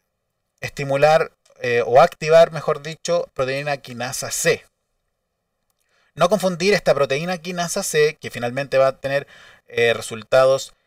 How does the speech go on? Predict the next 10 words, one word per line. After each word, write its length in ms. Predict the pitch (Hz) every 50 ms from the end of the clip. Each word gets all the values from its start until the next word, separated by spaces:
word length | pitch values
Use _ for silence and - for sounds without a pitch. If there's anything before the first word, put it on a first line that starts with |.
| _ _ _ -
eh, 580 | - 113 110 110 110 107 107 107 107 107 - _
en 260 | - 117 113 110 104
proteínas 600 | - - 113 107 113 120 143 151 131 107 104 - - -
o 140 | - 127 131
en 100 | 127 120
la 100 | 113 107
regulación 460 | 110 107 107 101 101 - - 131 139
de 80 | 139
la 80 | 139 135
transcripción, 680 | 131 143 147 151 - 175 180 - - - 170 185 202